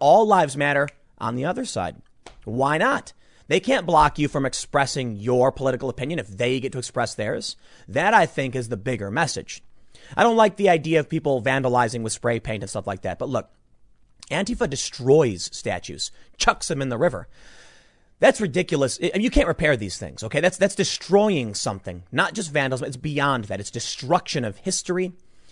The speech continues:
It's an affront to everything we believe in when they tear down, say, Frederick Douglass.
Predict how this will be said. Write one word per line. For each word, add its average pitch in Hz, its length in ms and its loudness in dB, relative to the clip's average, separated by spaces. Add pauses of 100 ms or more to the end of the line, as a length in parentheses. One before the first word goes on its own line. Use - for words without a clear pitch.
(100)
It's - 160 -4
an 160 60 0
affront - 440 -2
to 151 100 0
everything 143 260 -4
we 143 80 -2
believe 143 300 -2
in 160 60 0
when 139 100 -2
they 123 60 0
tear 151 260 0
down, 151 260 0
say, 117 140 -8
Frederick 135 400 0
Douglass. - 540 -2